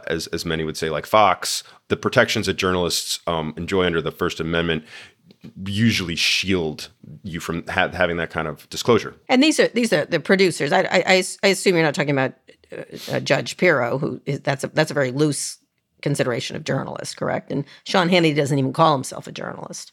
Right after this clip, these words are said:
Speaker 2: or he goes out of his way to say he's not.
Speaker 1: He
Speaker 2: Famously.
Speaker 1: famously doesn't, right? Yeah, exactly. I think, um, the, the, the big picture, though, is, <laughs> you know, in, in talking to some of these media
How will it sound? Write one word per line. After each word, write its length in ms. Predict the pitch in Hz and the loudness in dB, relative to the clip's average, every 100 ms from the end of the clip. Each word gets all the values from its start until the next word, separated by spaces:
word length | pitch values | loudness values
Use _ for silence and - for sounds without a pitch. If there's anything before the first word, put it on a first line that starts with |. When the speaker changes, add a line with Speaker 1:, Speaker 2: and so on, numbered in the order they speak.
| _ _ _ _ | _ _ _ _
Speaker 2:
or 80 | - | 0
he 100 | 143 | 0
goes 260 | 147 160 156 | 4 4 6
out 140 | 151 | 2
of 60 | 131 | 0
his 120 | 131 | 0
way 140 | 139 | 0
to 80 | 123 | 0
say 220 | - 123 | 0 0
he's 180 | 127 - | 0 0
not. 280 | 151 135 - _ _ _ - | 0 0 -6 _ _ _ -10
Speaker 1:
He 140 | 110 | 0
Speaker 2:
Famously. 180 | 156 127 | 4 4
Speaker 1:
famously 240 | 95 85 82 | 2 -2 -2
doesn't, 400 | 110 95 80 55 | 0 0 -2 -8
right? 260 | 76 - - | -8 -8 -4
Yeah, 160 | 95 - | -2 -2
exactly. 640 | 82 82 90 85 - - - - - | -6 -4 0 0 -2 -14 -16 -20 0
I 100 | 127 | 2
think, 400 | 117 156 143 - | 4 2 2 2
um, 400 | 123 113 98 92 - | 4 6 4 -2 -6
the, 420 | 113 127 120 117 113 | 0 2 4 2 0
the, 140 | 131 | -2
the 160 | 113 120 | -2 -4
big 340 | - 190 - | 4 4 4
picture, 440 | 139 110 - 101 | -4 -4 -2 -2
though, 600 | 85 90 87 80 78 78 _ | 0 0 2 0 -2 -8 _
is, 680 | 117 107 98 92 85 - - - | 4 4 4 0 -2 -4 -6 -10
<laughs> 80 | - | -6
you 120 | 143 | -4
know, 220 | 131 160 | 0 2
in, 140 | 113 - - - - | 0 -2 -14 -16 -4
in 140 | 123 117 | 0 2
talking 440 | 117 107 - 101 | 4 4 4 0
to 420 | - 113 104 98 | 0 2 2 2
some 240 | - 110 104 | 2 2 2
of 80 | 92 | 0
these 240 | 90 87 | -6 -2
media 640 | 92 92 87 85 80 78 | 0 2 2 2 0 -4